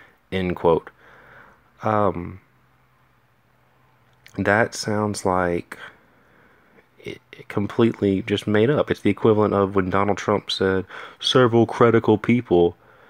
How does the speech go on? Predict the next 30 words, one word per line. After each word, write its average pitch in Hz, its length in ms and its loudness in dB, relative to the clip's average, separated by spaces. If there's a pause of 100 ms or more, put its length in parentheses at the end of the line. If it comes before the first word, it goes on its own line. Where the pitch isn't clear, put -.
(380)
credible 107 360 2
people 98 340 0
are, 87 440 4
are 92 60 2
saying 90 380 2
that 85 400 -4 (200)
Barack 90 280 2
Obama's 87 580 0 (200)
birth 101 200 2
certificate's - 500 -8
fake." - 360 -12 (1200)
It's 113 180 0
the 110 100 -2
same 127 320 0
thing. 117 280 0
And 101 140 -4
so 107 320 0 (100)
while 127 520 -2
I 107 160 0
would 90 200 0
love 85 380 4
to 90 120 -6
say, 80 260 0
you 120 140 -2
know, 147 120 4
make 147 240 0
up - 160 -4
your 117 140 4
own 101 120 0
mind, 95 380 0